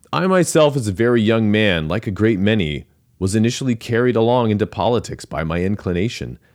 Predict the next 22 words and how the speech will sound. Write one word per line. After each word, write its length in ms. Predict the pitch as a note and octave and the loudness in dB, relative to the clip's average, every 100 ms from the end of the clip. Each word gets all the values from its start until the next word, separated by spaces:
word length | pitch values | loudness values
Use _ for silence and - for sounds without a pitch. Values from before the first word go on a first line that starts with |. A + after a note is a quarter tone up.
| _ _ _ _ - | _ _ _ _ -8
and 140 | G2+ | -2
there 220 | A#2+ C#3 | 0 2
I 100 | C3+ | 2
encountered 720 | C3 B2 - A2 A2 E2 C#2 | 2 0 -2 -2 -2 -2 -4
many 200 | F#2 G#2 | -4 -4
setbacks. 960 | G2 - F#2+ - C2 A#1+ - - - - _ _ _ _ _ _ _ | -4 -4 -4 -4 -8 -8 -10 -14 -14 -16 _ _ _ _ _ _ _
For 160 | A2+ B2+ | 2 2
instead 260 | B2 D3 | 4 2
of 140 | C#3 A2 | 2 2
modesty, 760 | A#2+ B2+ A#2+ - - E2 D2 | 4 4 2 -2 -4 -4 -4
instead 260 | D2 A2 A2+ | -4 -2 -2
of 60 | |
incorruptibility, 880 | G#2+ A#2+ A#2 A2 G#2+ F#2 A2 A2 E2 | 0 -2 0 0 0 -2 0 2 0
instead 300 | D#2 - G#2+ | -4 -2 -2
of 100 | F2+ | -2
merit, 640 | F2+ G#2+ B2+ E2+ - - - _ _ _ | 0 2 2 0 -4 -12 -14 _ _ _
there 160 | A2 A2+ | -2 -2
flourished 800 | - A2 A#2+ G#2+ D#2+ - - - _ | -2 0 2 2 0 -6 -12 -16 _
shamelessness, 960 | - - A2+ A#2 G#2+ E2+ E2+ B1+ - - | -12 -10 -10 -8 -8 -8 -8 -10 -14 -14
bribery, 720 | - F#2 G2+ G2 F2+ F2 E2 | -8 -4 -2 -2 -2 -2 -4
and 140 | D#2 | -6
greed." 640 | D#2 D#2+ E2 C#2 B1+ A#1 | -8 -6 -6 -8 -10 -14